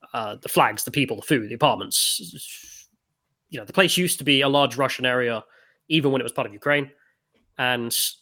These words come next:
since the uprising eight years ago, and then ever since, anyone who is pro-Ukraine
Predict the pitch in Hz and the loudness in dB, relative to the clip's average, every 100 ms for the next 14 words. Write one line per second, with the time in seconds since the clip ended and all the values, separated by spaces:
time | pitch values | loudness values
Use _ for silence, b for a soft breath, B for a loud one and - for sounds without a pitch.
0 | _ - - 151 139 - 135 139 127 113 | _ -4 2 2 2 0 0 0 -2 -4
1 | 113 120 113 - 120 113 117 110 101 98 | -4 -4 -6 -10 -14 -12 -10 -10 -10 -12
2 | 113 _ _ _ _ - 120 110 117 107 | -14 _ _ _ _ -12 -10 -8 -8 -6
3 | - 113 - - - _ _ _ - 160 | -4 -4 -6 -8 -10 _ _ _ 2 4
4 | 175 156 143 147 143 - 151 143 139 143 | 6 4 4 2 2 0 0 2 2 2
5 | 143 139 | 2 -2